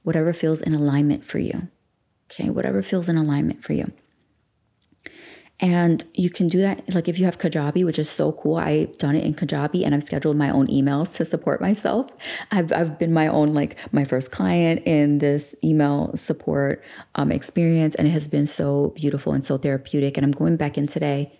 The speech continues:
to start the new year and do the, all the things as well. Okay, so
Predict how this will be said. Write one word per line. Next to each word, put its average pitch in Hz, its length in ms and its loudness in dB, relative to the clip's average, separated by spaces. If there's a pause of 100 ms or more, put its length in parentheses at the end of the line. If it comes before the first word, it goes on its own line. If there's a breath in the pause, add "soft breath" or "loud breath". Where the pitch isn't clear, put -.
(160)
to - 100 -4
start 139 260 -2
the - 60 -4
new 143 160 2
year 143 460 2 (320 loud breath)
and 147 120 2
do 139 120 0
the, 135 100 0
all 131 120 -2
the 131 100 -2
things - 480 -4
as 139 180 -4
well. 147 400 -2 (400 loud breath)
Okay, 160 180 2
so - 300 -2